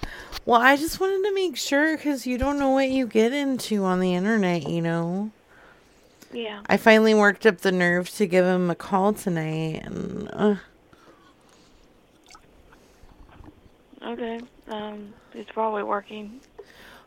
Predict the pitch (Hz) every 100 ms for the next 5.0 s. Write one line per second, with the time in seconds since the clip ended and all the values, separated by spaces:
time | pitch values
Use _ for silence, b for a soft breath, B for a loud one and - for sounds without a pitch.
0 | - 190 220 214 208 202 220 262 285 -
1 | - 214 233 247 240 233 233 208 202 -
2 | B 262 180 196 226 - 294 247 254 277
3 | 240 220 220 214 285 262 262 269 262 269
4 | 262 240 247 226 220 220 175 160 -